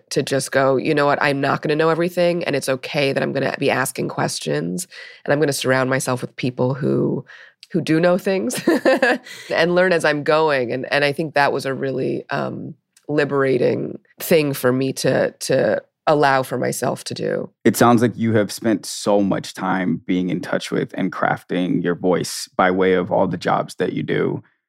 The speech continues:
Speaker 2: Did it help to have done that already, to have done all that work to be in touch with your voice before getting to this point?
Speaker 1: I always loved writing. And so I think I was always looking for an expression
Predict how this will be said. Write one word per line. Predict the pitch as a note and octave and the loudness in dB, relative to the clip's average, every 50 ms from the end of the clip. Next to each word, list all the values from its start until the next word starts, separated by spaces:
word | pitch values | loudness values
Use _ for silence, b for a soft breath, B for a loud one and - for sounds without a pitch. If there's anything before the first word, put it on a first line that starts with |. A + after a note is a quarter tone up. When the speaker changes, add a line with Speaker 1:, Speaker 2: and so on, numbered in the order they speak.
| _ - - - F2+ - | _ -18 -16 -16 -10 -6
Speaker 2:
Did | - G2+ F#2+ | -4 -2 -2
it | - - | -4 -2
help | - - A#2+ A2+ - - - _ _ _ | 2 2 2 2 0 -8 -20 _ _ _
to | - B2 | -6 -2
have | G#2 A2 G#2+ F#2+ F2+ | 2 2 0 0 0
done | E2+ G2 G2 G2 | -2 -2 0 2
that | G2+ G#2 G#2 - | 2 2 2 2
already, | D#2 G2 F#2+ F2+ F#2 G2 G2 G2 G2+ | 2 0 0 0 0 0 0 0 -2
to | - - | 0 0
have | G#2+ F#2+ F2+ E2+ | 0 0 0 0
done | G2+ F#2+ F#2+ | 0 2 2
all | F2+ - F2+ E2+ F2 | 2 2 0 0 2
that | F#2+ F#2 - - | 2 0 0 0
work | E2+ F#2 F2+ F#2+ - - | 0 0 0 0 -2 -4
to | - | -2
be | F2+ F#2 F#2 | 0 2 2
in | F2+ E2 | 2 2
touch | - F2+ F2 - | 0 -2 -4 -4
with | E2+ G2+ | -6 -6
your | - - - | -4 -4 -4
voice | - F#2+ F#2 - A2+ - - - _ | -2 0 0 0 -2 -4 -10 -6 _
before | - - - - G2 - | -4 -4 0 0 0 0
getting | - - F#2+ F#2 | 2 0 0 0
to | - F#2 | 0 0
this | F#2 F#2+ - | -2 -4 -4
point? | - - - G#2 - - _ _ _ _ _ | -4 -2 -2 -2 -2 -4 _ _ _ _ _
Speaker 1:
I | - A3 A3 | 2 2 2
always | - - A#3+ A#3+ A#3 B3+ B3+ A#3 A3+ | 2 2 2 2 2 2 0 2 0
loved | G3+ F#3 D#3 D#3 | 0 0 0 -2
writing. | C#3+ C#3 C#3 C#3 C#3 - - - - - B2+ - _ _ _ _ _ | -2 0 0 0 0 -2 -2 -4 -6 -8 -14 -16 _ _ _ _ _
And | - D#3 D3+ D3 D#3 | 0 2 2 0 -2
so | - - F3+ E3 | 0 2 4 4
I | D#3 D#3 | 4 4
think | E3 F#3+ G#3+ A#3+ | 2 0 0 2
I | G#3+ G3 | 2 2
was | E3+ D3 | 2 2
always | - - C3+ D3+ D#3+ E3 D#3 D3 - | 0 0 0 2 2 2 0 0 -2
looking | C#3+ C#3+ D3 - - D3 C3 C3+ C3+ | -4 -6 -4 -2 -2 -2 -2 -2 -6
for | - - - B2 C3 C#3 - - - - - - - _ _ _ _ _ _ _ _ _ - - | -10 -6 -4 -2 0 0 0 0 0 -2 -2 -6 -10 _ _ _ _ _ _ _ _ _ -4 0
an | C#3 | 0
expression | C#3 C3 - - - - _ - F3 E3+ E3 E3+ - - C#3+ B2+ C3+ - - - - | 0 0 -2 -6 -8 -8 _ 2 4 4 4 2 0 -2 -2 0 0 -2 -4 -6 -8